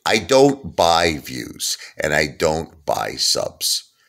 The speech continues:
That's the bottom line, on God. I don't buy views, and I don't buy subs.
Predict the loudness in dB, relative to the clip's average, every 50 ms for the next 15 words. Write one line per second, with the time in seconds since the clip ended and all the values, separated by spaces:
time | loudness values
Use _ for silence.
0 | _ -6 -2 0 0 0 2 0 0 0 2 0 2 0 0 0 -2 -2 -2 -4
1 | -2 -2 -2 -2 -2 -2 -2 -2 -2 -2 -4 -6 -6 -4 -2 2 4 4 4 4
2 | 4 2 2 4 4 2 0 -2 -4 -4 -4 -2 0 2 2 2 2 2 0 0
3 | 2 2 2 2 2 0 0 0 -2 -2 -4 -6 -8 -8 -8